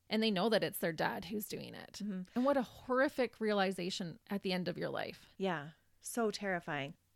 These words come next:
Speaker 2: I guess really what I'm questioning is,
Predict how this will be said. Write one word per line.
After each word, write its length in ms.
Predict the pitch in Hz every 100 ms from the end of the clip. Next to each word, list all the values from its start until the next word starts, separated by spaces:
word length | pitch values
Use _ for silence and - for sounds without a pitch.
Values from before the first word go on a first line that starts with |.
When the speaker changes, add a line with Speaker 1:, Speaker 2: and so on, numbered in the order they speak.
| _ -
Speaker 2:
I 120 | 175
guess 280 | 180 185 -
really 340 | 180 175 175
what 140 | 165 156
I'm 120 | 156
questioning 560 | 165 160 - 190 202
is, 360 | 180 160 160 -